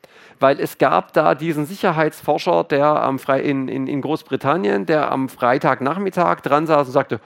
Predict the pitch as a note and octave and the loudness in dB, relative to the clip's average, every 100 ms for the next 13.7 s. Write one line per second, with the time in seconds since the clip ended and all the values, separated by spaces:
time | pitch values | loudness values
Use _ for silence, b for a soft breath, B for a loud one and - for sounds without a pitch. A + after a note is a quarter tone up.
0 | B B B B - - - E2+ G#2 C#3 | B B B B -4 -4 -2 -2 0 2
1 | B2+ B2+ A#2 - - A2 - A2 B2 A#2 | 2 0 -6 -10 -10 -8 -6 -4 0 0
2 | G#2+ A2 G#2+ A#2 B2 A#2 A2 A2 A2+ - | 0 -4 -8 -8 -6 -2 -2 -2 -6 -8
3 | - D3+ E3 - G#2+ E3 D#3 C3 C3 B2+ | -4 -2 -2 -6 -8 -6 -8 -6 -6 0
4 | A#2+ A#2 A#2+ A#2+ A2+ A2 - D3 C3 A#2 | 0 0 -2 -2 -4 -4 -2 0 0 -2
5 | A#2+ A#2+ A2 E2+ _ _ _ b b b | -2 -2 -2 -8 _ _ _ b b b
6 | b b b _ _ _ _ _ _ _ | b b b _ _ _ _ _ _ _
7 | _ B B B D#3+ D#3+ - F#3 G3+ D#3 | _ B B B 2 2 2 0 2 4
8 | C3+ D3 D3 C#3 C3 - C3 B2+ A#2 - | 4 4 2 0 0 2 0 0 -4 -4
9 | A#2 E3+ E3+ C3+ C#3+ C3 - C3+ C#3 C#3 | -2 0 0 0 0 0 -2 -4 -2 0
10 | C3+ B B - - F#3+ - E3 C#3+ - | -2 B B -4 0 2 0 -2 -2 -2
11 | B2+ D3+ G3 F#3 D#3+ D#3 - D#3+ C#3 G#2 | 2 2 2 -2 0 -2 0 0 0 -4
12 | B2+ C3+ C#3+ - A#2+ A2+ - - G#2 - | 0 0 -2 0 0 2 -2 -6 -8 -8
13 | - - _ B2+ A#2 C#3+ F3+ | -14 -20 _ -4 -4 -4 -4